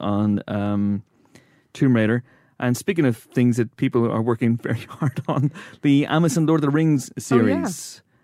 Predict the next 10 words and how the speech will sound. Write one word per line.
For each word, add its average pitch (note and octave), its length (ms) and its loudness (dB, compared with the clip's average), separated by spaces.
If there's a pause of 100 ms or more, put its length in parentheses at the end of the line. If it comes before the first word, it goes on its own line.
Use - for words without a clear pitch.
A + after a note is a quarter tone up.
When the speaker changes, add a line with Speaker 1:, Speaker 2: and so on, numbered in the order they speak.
(140)
Speaker 1:
has G#2+ 360 -2 (140)
added C#3 320 0
Will D#3 280 2
Poulter, A3+ 540 -2 (380)
formerly - 320 2
Speaker 2:
Hurrah. A#3 160 2
Speaker 1:
of - 60 -2
this - 140 -4
podcast, - 640 -6 (380)
uh, G#2+ 340 -2